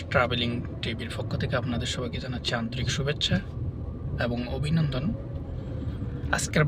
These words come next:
ব্লগটা খুবই সুন্দর হতে যাচ্ছে। ওমানের সালালার বর্তমানে খারিফ চলতেছে এখন। এই মাসগুলা, দুইটা মাস কিন্তু খারিফ চলবে,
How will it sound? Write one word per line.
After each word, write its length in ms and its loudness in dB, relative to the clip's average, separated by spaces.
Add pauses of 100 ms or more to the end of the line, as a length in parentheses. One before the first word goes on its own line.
ব্লগটা 400 8
খুবই 260 0
সুন্দর 260 4
হতে 200 0
যাচ্ছে। 240 2 (100)
ওমানের 360 2
সালালার 440 6 (1700)
বর্তমানে 400 4 (180)
খারিফ 300 4 (120)
চলতেছে 380 0 (140)
এখন। 200 -2 (240)
এই 80 2 (140)
মাসগুলা, 460 4
দুইটা 300 4
মাস 140 4 (120)
কিন্তু 240 2
খারিফ 280 2
চলবে, 220 -2